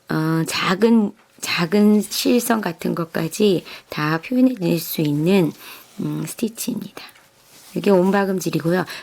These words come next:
반박음질은 아까는 이,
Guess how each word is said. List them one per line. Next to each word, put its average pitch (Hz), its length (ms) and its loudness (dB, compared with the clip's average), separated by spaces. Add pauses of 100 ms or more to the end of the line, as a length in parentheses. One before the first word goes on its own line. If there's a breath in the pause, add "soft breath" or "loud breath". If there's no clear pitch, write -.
반박음질은 226 1120 2 (300 loud breath)
아까는 233 720 4
이, 156 100 0